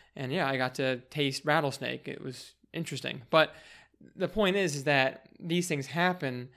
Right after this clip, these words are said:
all across the world, because if we don't do something as humans, uh, certain species will dominate other species. Now, it might be because it's our fault. Maybe we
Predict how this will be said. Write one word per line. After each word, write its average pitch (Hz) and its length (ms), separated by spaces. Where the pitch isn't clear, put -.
all 160 180
across 139 380
the - 180
world, 135 600
because 139 520
if - 360
we 147 200
don't 135 320
do 220 200
something 123 480
as 123 280
humans, 151 520
uh, 127 280
certain 165 340
species 160 500
will 139 240
dominate 123 640
other 131 240
species. - 680
Now, 143 280
it 156 100
might 147 220
be 143 180
because 143 260
it's 120 100
our 127 200
fault. 139 520
Maybe 131 380
we 127 440